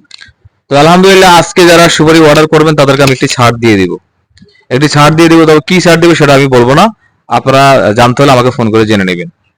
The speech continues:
আজকে যারা আমার থেকে সুপারি ক্রয় করবেন তাদের জন্য একটি বিশাল ছাড় আমি ইনশাল্লাহ আপনাদের জন্য দিয়ে দেব। তো যারা লাগবে, যারা এরকম প্রেস করে একটু সুবিধা নিতে যাচ্ছেন, ইনশাল্লাহ, আহ, আমার এই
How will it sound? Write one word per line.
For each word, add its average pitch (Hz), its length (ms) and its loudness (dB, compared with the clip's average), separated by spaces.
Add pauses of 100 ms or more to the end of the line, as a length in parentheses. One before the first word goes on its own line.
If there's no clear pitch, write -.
(340)
আজকে 139 380 -2
যারা 151 220 2
আমার 143 200 0
থেকে 151 160 -2
সুপারি 131 340 -2
ক্রয় 117 240 0
করবেন 110 300 -4
তাদের 123 220 -4
জন্য 127 140 -2
একটি 117 160 -6
বিশাল 135 1160 2
ছাড় 110 300 -4
আমি 120 160 -6
ইনশাল্লাহ 117 400 -6 (440)
আপনাদের 113 360 -8
জন্য 139 240 -4 (200)
দিয়ে 110 160 0
দেব। 90 200 -10 (440)
তো 139 60 -6
যারা 165 220 0
লাগবে, 208 300 2 (140)
যারা 208 140 2
এরকম 202 220 0
প্রেস 196 240 0
করে 202 160 0
একটু 190 180 0
সুবিধা 185 300 2
নিতে 180 140 0
যাচ্ছেন, 202 360 0
ইনশাল্লাহ, 190 400 0
আহ, - 640 -4
আমার 139 240 2
এই 139 140 2